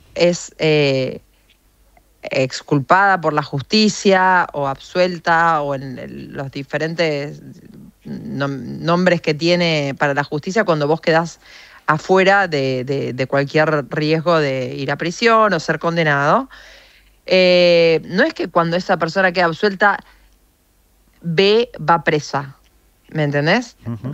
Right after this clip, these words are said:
Speaker 1: La persona que denunció, suponete, B, como decíamos recién, no es que va presa porque la otra que, persona sea exculpada. La persona A, eh, si quiere, una vez que es,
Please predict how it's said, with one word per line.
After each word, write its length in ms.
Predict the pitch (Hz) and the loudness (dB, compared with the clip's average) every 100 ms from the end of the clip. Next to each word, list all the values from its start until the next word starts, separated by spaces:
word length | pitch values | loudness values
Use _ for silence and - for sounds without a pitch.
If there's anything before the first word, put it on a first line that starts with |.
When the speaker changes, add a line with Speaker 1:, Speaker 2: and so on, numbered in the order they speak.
| - | -2
Speaker 1:
La 140 | 147 | 0
persona 400 | 156 156 262 294 | 0 2 2 4
que 160 | 214 202 | 2 2
denunció, 720 | 180 180 185 180 160 156 180 | 2 0 0 2 4 2 -2
suponete, 640 | - 127 135 147 147 147 - | -12 -8 -2 0 -2 -4 -2
B, 280 | 147 165 156 | 2 2 2
como 220 | 147 143 | -2 0
decíamos 340 | 143 160 165 | 0 0 2
recién, 460 | 185 190 185 185 185 | 2 2 2 2 2
no 60 | 226 | 2
es 80 | |
que 100 | - | 4
va 160 | 214 180 | 2 4
presa 320 | 185 196 208 | 2 2 0
porque 240 | 175 165 156 | 2 0 2
la 80 | |
otra 200 | 160 170 | 2 2
que, 140 | 156 147 | -2 -6
persona 500 | - 156 147 185 165 | -6 -8 -4 -4 -4
sea 280 | - 175 170 | -2 -2 -2
exculpada. 880 | 156 - - 151 139 147 135 127 131 - - - - - - _ _ _ _ - | -4 -12 -10 -8 -4 -2 0 -2 -8 -14 -20 -20 -20 -20 -20 _ _ _ _ -4
La 140 | 190 | -2
persona 600 | 190 196 285 302 302 262 - _ _ _ _ _ - 151 _ - | 0 0 0 2 2 2 -4 _ _ _ _ _ -14 -14 _ 0
A, 320 | 214 190 220 - _ _ _ _ _ _ - | 2 2 -2 -12 _ _ _ _ _ _ 0
eh, 680 | 170 165 151 147 143 135 - | 2 4 4 4 2 -2 -8
si 260 | - - 175 | -16 -8 -6
quiere, 340 | 156 262 208 | 0 2 2
una 160 | 180 175 | 2 2
vez 160 | 196 | 0
que 300 | 208 190 185 | 2 0 2
es, 300 | 180 180 - | 0 -2 -8